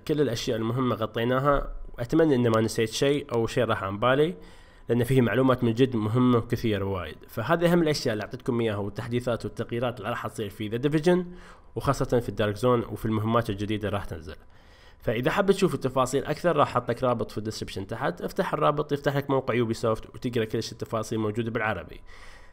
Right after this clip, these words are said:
فتقريبا كذا وصلنا لهذا الفيديو. إذا أنت وصلت إلى هذه النقطة تعتبر أنت من الزاحفين. الصراحة إنسان جبار، بس ناقص شيء واحد، إنك تسوي لايك وشير. إذا تسوي لايك وشير أنت إنسان مبدع وخرافي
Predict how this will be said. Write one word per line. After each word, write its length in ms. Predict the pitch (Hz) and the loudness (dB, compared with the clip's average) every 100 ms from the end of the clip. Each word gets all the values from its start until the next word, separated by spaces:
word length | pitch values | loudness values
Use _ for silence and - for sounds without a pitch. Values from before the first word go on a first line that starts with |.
| - | -16
فتقريبا 1300 | - 123 107 98 - - - - - - 135 165 160 | -2 0 0 -2 -6 -14 -20 -20 -20 -8 -4 0 2
كذا 180 | 156 135 | 2 2
وصلنا 240 | 123 127 | 4 2
لهذا 180 | 131 135 | 2 0
الفيديو. 300 | 151 165 175 - | -2 0 0 0
إذا 300 | 123 120 170 | 2 4 4
أنت 240 | 185 185 - - - | 0 -2 -14 -14 -6
وصلت 320 | 127 170 139 | 0 2 4
إلى 120 | 127 | 4
هذه 140 | 143 | 4
النقطة 420 | 135 101 - 90 - - | 4 2 -2 -12 -12 -6
تعتبر 520 | 107 123 123 127 - | -4 -2 0 0 0
أنت 200 | 131 123 | -2 0
من 80 | 117 | 0
الزاحفين. 560 | 107 110 - 107 92 | 0 -2 -2 -8 -10
الصراحة 440 | - - - 175 - | -12 -4 -2 -2 -4
إنسان 360 | 127 - 143 120 | -6 -2 0 2
جبار، 540 | 117 107 147 170 175 - - - - - - | 0 2 2 2 0 -10 -20 -20 -20 -12 -6
بس 220 | 165 156 | -4 -2
ناقص 320 | 156 156 - | -2 -4 -2
شيء 160 | 175 143 | 0 2
واحد، 320 | 101 - 92 - - - - | 0 -4 -12 -16 -20 -18 -6
إنك 120 | 165 | -4
تسوي 380 | 165 - 180 165 | -4 -2 0 0
لايك 600 | 165 175 180 175 - - - - | -2 -2 -2 -4 -12 -16 -16 -6
وشير. 280 | 135 110 - - - | -4 -4 -6 -12 -6
إذا 120 | 113 | -2
تسوي 260 | - 160 | 0 0
لايك 160 | 165 151 | 0 -2
وشير 280 | 139 151 139 - | 0 0 0 0
أنت 200 | 147 - | -2 0
إنسان 320 | 123 - 135 | -6 0 0
مبدع 500 | 117 127 131 165 170 - - - | 2 0 0 0 0 -2 -14 -10
وخرافي 520 | 104 120 110 - - | -4 -2 -2 -6 -14